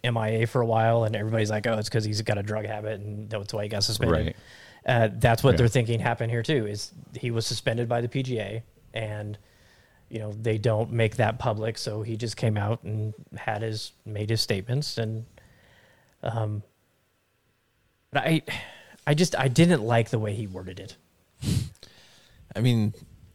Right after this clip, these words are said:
Speaker 3: whether he was off record or not, it's like, when you're a person that has that much spotlight,
Speaker 2: <laughs> Right,
Speaker 3: it's
Speaker 2: right.
Speaker 3: like
Speaker 1: Everything's on the record.
Speaker 3: the only thi-, the only time you can say that is when you're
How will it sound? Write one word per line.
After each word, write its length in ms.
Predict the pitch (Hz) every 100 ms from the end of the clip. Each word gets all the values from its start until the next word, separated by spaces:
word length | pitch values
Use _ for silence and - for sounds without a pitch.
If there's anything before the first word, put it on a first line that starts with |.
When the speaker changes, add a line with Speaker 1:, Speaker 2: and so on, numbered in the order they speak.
| -
Speaker 3:
whether 320 | 120 139 135
he 120 | 117
was 180 | 104 98
off 320 | 95 104 -
record 400 | 101 101 107 98
or 80 | 95
not, 500 | 90 98 90 76 -
it's 220 | - -
like, 400 | 92 90 87 - - - - - -
when 140 | 107
you're 160 | 110 110
a 40 |
person 420 | 104 120 113 113 101
that 100 | 78
has 240 | 95 113
that 220 | 98 92
much 320 | 92 90 -
spotlight, 680 | - - 98 101 101 110 117
Speaker 2:
<laughs> 60 | -
Right, 100 | -
Speaker 3:
it's 200 | - 104
Speaker 2:
right. 60 |
Speaker 3:
like 220 | 101 98 - -
Speaker 1:
Everything's 460 | 147 135 127 127 117
on 100 | 110
the 80 | 104
record. 300 | 101 98 101
Speaker 3:
the 180 | 127 123
only 200 | 135 143
thi-, 200 | 135 143
the 140 | 143 139
only 160 | 156
time 220 | 139 135
you 100 | 127
can 100 | 117
say 200 | 101 113
that 200 | 107 107
is 140 | 95 104
when 180 | 107 98
you're 460 | 101 98 92 82